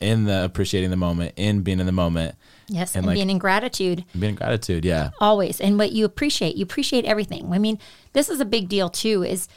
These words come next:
Speaker 2: how often do you say, "Well done" to yourself?
Speaker 1: Mm-hmm.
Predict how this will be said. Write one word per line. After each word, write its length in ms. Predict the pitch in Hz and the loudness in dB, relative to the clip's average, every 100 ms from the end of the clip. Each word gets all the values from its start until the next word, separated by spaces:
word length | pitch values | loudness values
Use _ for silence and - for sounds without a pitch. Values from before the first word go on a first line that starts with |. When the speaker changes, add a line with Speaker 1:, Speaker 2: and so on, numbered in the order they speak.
| - - | -20 -10
Speaker 2:
how 200 | - 262 | 0 4
often 440 | 262 285 - 277 233 | 6 4 2 2 2
do 100 | 220 | 0
you 340 | 214 214 208 | 0 2 0
say, 680 | - - 220 214 202 202 202 _ _ _ _ _ _ _ _ _ _ | -2 0 4 4 4 2 -2 _ _ _ _ _ _ _ _ _ _
"Well 240 | 190 220 190 | 4 4 6
done" 220 | 208 202 | 6 4
to 120 | - | 2
yourself? 560 | 180 175 - - - - 98 | -2 -2 -4 -6 -10 -6 0
Speaker 1:
Mm-hmm. 340 | 98 92 | 2 2